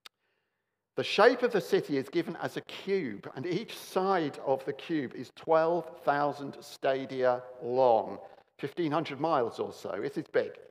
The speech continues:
And, and the mathematically inclined among you will i-, immediately note that that means the total length of all the sides is one hundred and forty-four thousand,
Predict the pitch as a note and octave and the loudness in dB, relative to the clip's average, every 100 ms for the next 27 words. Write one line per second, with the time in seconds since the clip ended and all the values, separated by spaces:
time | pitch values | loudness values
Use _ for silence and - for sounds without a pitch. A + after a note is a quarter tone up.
0 | - _ _ _ _ _ _ _ _ - | -20 _ _ _ _ _ _ _ _ -4
1 | C#3 C#3 D3+ D3+ D#3+ A3 G#3 G#3 G#3+ G3 | 0 0 0 -2 0 -2 -2 -2 -2 -2
2 | G3+ F#3 E3 D3 C#3 - D#3+ D3+ C3 C3+ | -6 -4 -4 -2 -4 -2 0 0 0 -2
3 | C3+ D#3+ D3 A2+ G#2+ C#3 C3+ C#3+ C#3+ C#3+ | -2 -2 -2 -6 -6 -2 0 2 2 0
4 | - - - _ _ _ C#3 D#3 C#3 D3+ | -6 -18 -20 _ _ _ 0 2 2 0
5 | G3+ G#3+ E3 C#3+ C#3 C#3 F#3+ B3 A#2+ - | -2 -2 -2 0 -2 0 4 4 4 -2
6 | - C3+ D#3 D3+ C#3+ D3 C#3 D#3 C#3+ - | -4 2 2 2 -2 -6 -2 -2 -2 0
7 | G#3 G#3+ F#3 E3 F#3 D#3+ - C#3+ E3 D3+ | 0 0 -4 0 -2 -2 -4 -2 0 -2
8 | C#3 - B3+ A3 C#3 C#3 - - B2+ B2 | -4 -6 -2 4 4 2 -4 -8 -8 -4
9 | D3 F#3 G3 E3 D#3+ D3+ C#3+ C#3 C3+ - | 0 2 0 -4 -6 -6 -6 -6 -8 -8
10 | D3+ D#3+ C#3+ D3 C3+ C3+ - D3 C#3 C#3+ | -8 -10 -8 -2 -2 -4 -4 -4 -2 -6
11 | - G#2 D#2 | -6 -8 -10